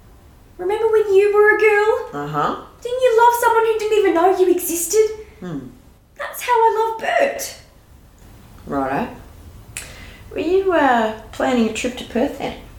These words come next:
Speaker 1: Yeah.
Speaker 2: Why? And be honest.
Speaker 1: No, nothing but the truth, Mum. As you know, Dad left everything to me in his will. It wasn't much. But one of those things was his formulas for pills and tablets and stuff.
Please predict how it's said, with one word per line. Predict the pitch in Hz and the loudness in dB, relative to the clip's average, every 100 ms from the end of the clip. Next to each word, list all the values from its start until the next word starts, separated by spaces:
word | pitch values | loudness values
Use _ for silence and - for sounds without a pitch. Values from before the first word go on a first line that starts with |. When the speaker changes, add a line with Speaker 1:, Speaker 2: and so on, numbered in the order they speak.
| - - - - - 339 | -20 -20 -20 -20 -14 -2
Speaker 1:
Yeah. | 349 370 440 427 440 - - - - - - - | 0 2 0 -2 -10 -16 -20 -20 -20 -20 -20 -16
Speaker 2:
Why? | 190 190 151 120 - - - - - | -2 2 2 0 -6 -20 -20 -20 -18
And | 131 | -8
be | - 202 | -4 -2
honest. | 320 311 349 - - - - - - | -2 -4 -6 -10 -16 -20 -20 -20 -18
Speaker 1:
No, | 262 233 233 - | -12 -8 -8 -2
nothing | 294 381 427 349 | 0 2 2 2
but | 370 | 2
the | 339 | -2
truth, | 294 285 - | -2 -2 -2
Mum. | 208 196 - - - - - - - - - - - - - - - | -8 -10 -14 -20 -20 -20 -20 -20 -20 -20 -20 -20 -20 -20 -20 -20 -20
As | 277 285 | -16 -6
you | 302 | -2
know, | 285 247 262 - - - - - | 0 0 -2 -8 -16 -20 -20 -4
Dad | 277 294 | 0 2
left | 294 285 | 2 2
everything | 285 302 392 320 | 2 2 0 -2
to | 240 | -4
me | 208 185 | -4 -4
in | |
his | 185 180 | -4 0
will. | 196 254 349 - - - - - - - - - | 2 2 2 -4 -16 -20 -20 -20 -20 -20 -20 -12
It | - | -2
wasn't | 269 339 320 | 0 0 0
much. | 302 277 - - - - - - - - - - - - - | 0 -2 -4 -10 -10 -18 -20 -20 -20 -20 -20 -20 -20 -20 -10
But | 233 | -2
one | 277 | 0
of | 285 | 2
those | 285 277 - | 2 2 2
things | 285 302 | 0 2
was | 262 | 0
his | 247 - | 0 0
formulas | 247 254 320 269 - - | 2 2 2 0 -2 -6
for | 226 | -8
pills | - 262 294 294 | -4 2 2 4
and | 233 | 2
tablets | - 285 320 - 330 | 2 -2 -2 -4 -6
and | |
stuff. | 311 381 440 - | -2 -2 -2 -6